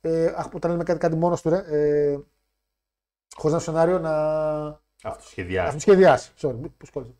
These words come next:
Speaker 1: Να αυτοσχεδιάσει. Πολλές φορές το κρατάνε, έχει τύχει σε πολλούς τοπιούς να πούνε, «Πιο ωραίο το κάνεις εσύ μόνος σου», άλλες φορές το κόβουν. Ναι, αλλά είναι ταινία. Άμα δεν κάτσεις καλά,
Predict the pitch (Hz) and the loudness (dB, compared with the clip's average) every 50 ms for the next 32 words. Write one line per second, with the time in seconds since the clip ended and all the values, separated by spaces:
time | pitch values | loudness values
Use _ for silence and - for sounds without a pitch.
0 | _ _ _ _ _ _ _ _ _ _ _ - 233 208 220 - - 220 190 170 | _ _ _ _ _ _ _ _ _ _ _ -4 -4 -4 -2 0 2 2 4 4
1 | 160 135 113 - - - - _ _ _ _ _ _ _ _ _ _ - 277 302 | 4 2 2 0 -6 -18 -20 _ _ _ _ _ _ _ _ _ _ 2 4 4
2 | 302 254 - 220 226 226 220 208 160 151 139 127 - 190 233 247 269 269 262 - | 4 4 4 6 4 6 6 4 2 2 2 4 6 4 4 6 4 2 -2 -4
3 | _ _ _ _ _ _ _ - 254 220 180 - - 196 - - 135 147 170 175 | _ _ _ _ _ _ _ 4 6 6 6 6 4 2 2 4 4 6 4 4
4 | - - 139 - 127 135 143 139 139 - - 165 160 160 156 - _ _ - 233 | 4 2 -2 0 2 0 0 2 0 -4 0 2 2 2 0 -2 _ _ 4 6
5 | 220 190 160 143 135 139 135 120 - 127 127 127 135 131 214 - _ _ _ _ | 6 6 6 4 2 0 0 -6 -8 -10 -8 -8 -8 -10 -10 -12 _ _ _ _
6 | - 302 294 240 175 208 254 - 226 - - 233 196 147 127 113 - _ _ _ | 0 2 2 4 4 4 4 4 4 4 6 6 6 4 2 -4 -10 _ _ _
7 | - - 151 151 143 143 147 175 - - 165 160 151 170 180 147 117 - - - | -6 0 2 4 6 6 6 4 2 2 2 0 2 2 0 0 0 -4 -8 -20
8 | _ _ _ - 143 139 143 151 147 147 143 147 156 143 - - - 131 117 117 | _ _ _ -2 -2 2 4 6 6 6 6 4 2 2 0 -2 -4 -4 -4 -2
9 | 120 151 196 - | -2 -2 -4 -4